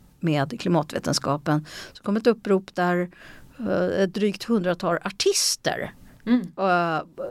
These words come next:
Speaker 1: underströk att de också höll med. Och då kan man ju tänka sig, ja, men vad har de med klimatet att göra? Eh, men det är ju ändå så att, eh, vi hela tiden blir påverkade av en massa artister eller influencers,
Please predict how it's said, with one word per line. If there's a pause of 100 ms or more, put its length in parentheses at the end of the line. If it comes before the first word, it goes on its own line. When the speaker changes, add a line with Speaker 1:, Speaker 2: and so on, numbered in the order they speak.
Speaker 1:
underströk
att
de
också
höll
med.
Och
då
kan
man
ju
tänka
sig,
ja,
men (320)
vad
har
de
med
klimatet
att
göra? (520)
Eh, (760)
men
det
är
ju
ändå
så
att,
eh, (320)
vi
hela
tiden
blir
påverkade
av
en
massa (340)
artister
eller
influencers,